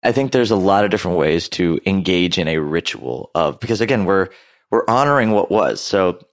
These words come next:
think of this process as an honoring of your year. Like,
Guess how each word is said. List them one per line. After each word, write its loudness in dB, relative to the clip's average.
think -2
of -6
this 0
process -2
as -2
an -8
honoring 0
of -4
your -4
year. -2
Like, -4